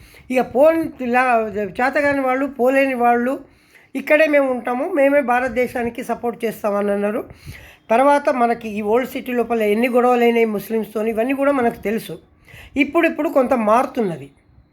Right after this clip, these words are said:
ముస్లిమ్స్ లోపల కూడా కొంతమంది చదువుకున్న వాళ్ళు, కొంతమంది తెలుసుకున్న వాళ్ళు దేశం గురించి ఆలోచించిండ్రు. మనం ఎందుకంటే పాకిస్తాన్కు పోయినా మనకి ఇంత ఫ్రీడమ్ ఉండదు, అరబ్ దేశాలకు పోయినా ఇంత ఫ్రీడమ్ ఉండదు ముస్లిమ్స్ అయినా కూడా అని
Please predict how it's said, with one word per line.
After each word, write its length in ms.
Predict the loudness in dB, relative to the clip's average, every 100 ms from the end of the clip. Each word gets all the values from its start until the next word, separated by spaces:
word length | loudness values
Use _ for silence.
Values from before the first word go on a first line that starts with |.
| _ -20 _ -20 _ -20 _ -14
ముస్లిమ్స్ 600 | -2 2 2 2 0 2
లోపల 300 | 2 2 0
కూడా 280 | 0 -2 -2
కొంతమంది 880 | 0 -2 2 2 4 2 -2 -6 -8 -2
చదువుకున్న 340 | -2 -2 -2 0
వాళ్ళు, 260 | 2 0
కొంతమంది 540 | -2 -4 -2 0 0 -2
తెలుసుకున్న 480 | -4 -4 -4 -2
వాళ్ళు 440 | 2 2 2 -2 -6 -12 _ -20 -20 _
దేశం 400 | 2 4 2 2
గురించి 320 | 2 0 -2 -2
ఆలోచించిండ్రు. 680 | 0 0 0 -4 -4 -8 -2
మనం 300 | 0 0 -2 -12 -6
ఎందుకంటే 320 | -2 0 0
పాకిస్తాన్కు 680 | 0 0 0 -2 -2 -2 0
పోయినా 220 | 0 0
మనకి 320 | 0 -2 -4
ఇంత 140 | -6 -6
ఫ్రీడమ్ 400 | 0 2 4 2
ఉండదు, 440 | 0 -2 -2 -4 _ _ -4
అరబ్ 240 | -2 0
దేశాలకు 420 | 0 0 0 -2 0
పోయినా 200 | 0 0
ఇంత 260 | 0 -4
ఫ్రీడమ్ 360 | -4 -2 -2 -2
ఉండదు 260 | -2 -4
ముస్లిమ్స్ 420 | -4 -4 -2 -4 -2
అయినా 200 | -2 -2
కూడా 280 | -4 -4
అని 220 | -4 -4